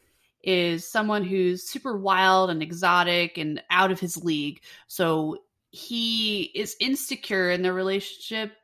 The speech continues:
but also he says he keeps questioning himself where, "Why does she like me? Why does she like, there's something wrong, there's something wrong,"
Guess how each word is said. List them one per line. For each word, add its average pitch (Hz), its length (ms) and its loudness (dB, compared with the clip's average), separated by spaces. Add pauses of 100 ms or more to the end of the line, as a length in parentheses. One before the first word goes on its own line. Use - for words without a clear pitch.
but 185 140 2
also 185 300 2
he 180 100 -2
says 185 220 -8
he 185 80 -10
keeps - 220 -12
questioning 185 520 -4
himself 160 500 -4
where, 156 160 -10 (340)
"Why 170 160 -4
does 165 100 -4
she 165 140 -4
like 160 220 -2
me? 156 60 0
Why 160 140 0
does 160 80 -6
she 165 100 -6
like, 160 140 -4
there's 156 160 -6
something 165 260 -4
wrong, 156 220 0
there's 151 160 -8
something 160 240 -6
wrong," 156 220 0